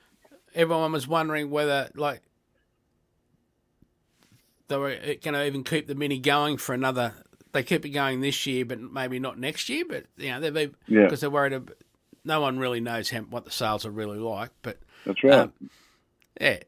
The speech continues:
Speaker 1: so it's good to see them straight up purple there, boom, straight away. So they, they must be
Speaker 2: Yeah.
Speaker 1: selling all right.
Speaker 2: Yep. And I
Speaker 1: Must
Speaker 2: think,
Speaker 1: be
Speaker 2: like,
Speaker 1: selling.
Speaker 2: yeah, bringing out another, another colour too, like that purple colour, it's only gonna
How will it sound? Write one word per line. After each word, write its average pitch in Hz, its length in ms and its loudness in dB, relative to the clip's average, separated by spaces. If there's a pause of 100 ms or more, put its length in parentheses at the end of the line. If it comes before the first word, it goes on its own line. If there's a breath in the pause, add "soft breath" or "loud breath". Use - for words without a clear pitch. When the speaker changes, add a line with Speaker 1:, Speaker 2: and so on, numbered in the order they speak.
(100)
Speaker 1:
so 143 420 0 (1160)
it's 139 120 -2
good 175 160 -2
to 160 60 -4
see 190 160 0
them 185 120 0
straight 175 300 4
up 170 220 4 (200)
purple 175 400 6
there, 156 240 2 (280)
boom, 170 240 -2
straight 151 260 0
away. 151 280 -2
So 135 180 0
they, 131 360 -6 (280)
they 160 80 -4
must 175 220 2
be 170 60 0
Speaker 2:
Yeah. 110 100 6
Speaker 1:
selling 131 240 12
all 127 100 2
right. 107 240 0 (960)
Speaker 2:
Yep. 123 240 12 (680 soft breath)
And 110 100 10
I 113 40 12
Speaker 1:
Must 117 100 12
Speaker 2:
think, 123 120 12
Speaker 1:
be 123 60 12
Speaker 2:
like, 117 140 12
Speaker 1:
selling. 120 140 10
Speaker 2:
yeah, 120 60 12
bringing 120 260 12
out 110 100 10
another, 110 240 10 (140)
another 123 320 10
colour 117 340 12
too, 117 140 8
like 107 140 8
that 107 140 10
purple 107 280 8
colour, 110 320 12 (460)
it's 107 160 0
only 127 160 8
gonna 104 140 10